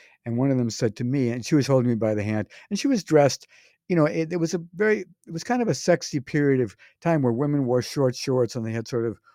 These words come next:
halter top sundresses. And so she was dressed i-, in a, in a, uh, attractive, somewhat sex-, sexy wa-, way. And one of the guys said, um,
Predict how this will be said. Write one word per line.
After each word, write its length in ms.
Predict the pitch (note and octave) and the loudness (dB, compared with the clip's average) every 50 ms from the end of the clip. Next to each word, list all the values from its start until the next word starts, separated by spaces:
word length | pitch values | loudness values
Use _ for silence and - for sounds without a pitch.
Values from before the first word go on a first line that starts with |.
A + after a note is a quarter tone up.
| _ _ | _ _
halter 340 | - B2+ C3 B2 - C#3 A#2 | -4 -2 -2 -2 -2 -4 -6
top 260 | - - B2+ A2+ A2+ | -4 -2 -2 -2 -4
sundresses. 760 | - - - A#2+ A#2 A2+ A2+ A2+ A2 A2 - B2 A#2 G#2+ G2 | -4 -6 -8 -6 -6 -4 -4 -4 -4 -4 -6 -6 -6 -6 -4
And 140 | A2+ G#2+ G2 - _ _ _ _ _ - - _ _ | -6 -6 -8 -10 _ _ _ _ _ -20 -20 _ _
so 160 | - - F3 | -12 -10 -6
she 120 | - C4 | -2 0
was 160 | B3+ G#3+ E3 | 0 0 0
dressed 440 | - - E3 D3 C3+ - - - _ _ _ _ _ _ _ _ _ _ _ _ _ _ - | 0 2 2 2 2 2 -2 -10 _ _ _ _ _ _ _ _ _ _ _ _ _ _ -12
i-, 100 | D3 - | -12 -10
in 140 | C#4+ D#3+ C3+ | -6 -4 -4
a, 60 | B2 | -4
in 200 | A#2+ E3+ C#3+ B2 | -4 -4 -4 -4
a, 320 | A#2+ A2+ G#2+ G#2+ G#2 A2 - - - | -4 -2 -2 -4 -4 -6 -8 -12 -14
uh, 180 | A2+ G#2+ G#2+ - - - | -14 -14 -14 -16 -16 -16
attractive, 680 | - - - - D3 A#2 A2+ - - C3 A2 F#2 F2 - - _ _ _ _ _ _ _ | -14 -8 -2 0 0 2 0 0 -2 -4 -4 -4 -6 -12 -20 _ _ _ _ _ _ _
somewhat 400 | - - C#3 A#2+ A2 A2 G#2 - | -8 -4 -2 0 0 -2 -2 -4
sex-, 320 | - C#3 A#2 - - - | -4 -4 -4 -4 -6 -12
sexy 500 | - - - - C#3 A2+ - - - A2 | -16 -12 -8 -6 -6 -6 -6 -6 -8 -6
wa-, 200 | G2 F#2+ G2 B2+ - _ _ _ _ _ _ _ _ _ - | -6 -6 -8 -12 -14 _ _ _ _ _ _ _ _ _ -8
way. 380 | F3 E3 E3 D#3+ C3+ A#2 G#2 - _ _ _ _ _ _ - | -4 -2 -2 -2 -2 -4 -8 -14 _ _ _ _ _ _ -8
And 120 | C3 B2+ | -4 -2
one 140 | C#3 C#3+ D3+ | 0 2 2
of 80 | D3+ C#3+ | 2 2
the 80 | C3 | 2
guys 340 | B2 B2 B2 A#2+ B2 B2 G#2 | 2 2 4 4 4 2 0
said, 360 | - - - C3 A#2+ A#2 A2+ | -2 -2 -2 0 2 2 2
um, 260 | A2+ A2 G#2+ G#2 G2+ | 0 -2 -2 -4 -6